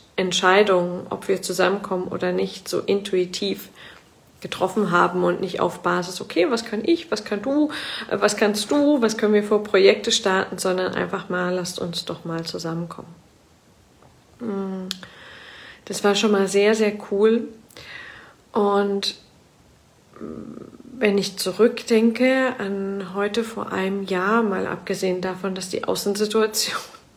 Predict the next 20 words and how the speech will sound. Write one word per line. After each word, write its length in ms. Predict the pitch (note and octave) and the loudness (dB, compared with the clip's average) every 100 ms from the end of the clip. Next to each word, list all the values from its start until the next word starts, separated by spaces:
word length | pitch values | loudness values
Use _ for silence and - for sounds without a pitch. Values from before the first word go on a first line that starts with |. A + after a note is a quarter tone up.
| _ | _
<laughs> 500 | _ - - - G#3+ | _ -16 -12 -10 -12
sich 260 | - G#3 - | -8 -4 2
ja 120 | A3 | 2
komplett 520 | A3+ A3+ A3+ B3+ C4 | 4 0 4 2 2
gedreht 500 | A#3 A3+ A#3 B3+ B3+ | -4 0 2 2 2
hat, 320 | B3+ C4 - | -2 -2 -4
aber 380 | G3 G3 G3+ G3+ - - - - - - _ - - | -2 0 0 -2 -6 -16 -16 -18 -20 -20 _ -2 6
es 200 | A#3 A#3 | 6 6
ist 360 | A3+ - - | 2 -2 -8
wie 420 | G#3 A3 A3+ A#3 A3+ | -2 2 4 4 0
zurückdenken 960 | - A3 A3+ A3+ - G#3 G#3 G#3+ A3+ | -2 4 4 2 2 2 2 -2 -2
an 220 | G3+ G3+ | -2 2
irgendwie 420 | G#3 G#3 A3 - G3+ | 4 4 4 4 4
ein 120 | F#3+ | 4
anderes 440 | G3 G3 G3 - | 2 0 -6 0
Leben, 400 | G3+ A3 G#3+ D#3+ | 6 6 4 -2
an 160 | F3 F3+ | 0 2
ein 100 | F#3 | 2
anderes 440 | F3+ G3+ G3 F#3+ | 2 0 -2 -4
Universum. 800 | - F#3 F3+ F#3 G3 F#3+ E3 E3 | 0 2 4 6 6 6 0 -2